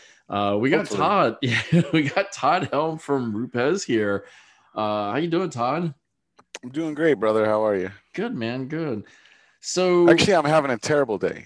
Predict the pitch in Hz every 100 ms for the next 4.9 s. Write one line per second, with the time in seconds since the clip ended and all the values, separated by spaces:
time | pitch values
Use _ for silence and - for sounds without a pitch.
0 | - 104 110 104 107 101 69 104 107 -
1 | 101 - 127 175 196 185 151 160 220 185
2 | 131 127 123 - 127 127 139 143 135 131
3 | 120 117 110 - - - - _ _ 156
4 | 156 143 131 135 - 135 131 131 131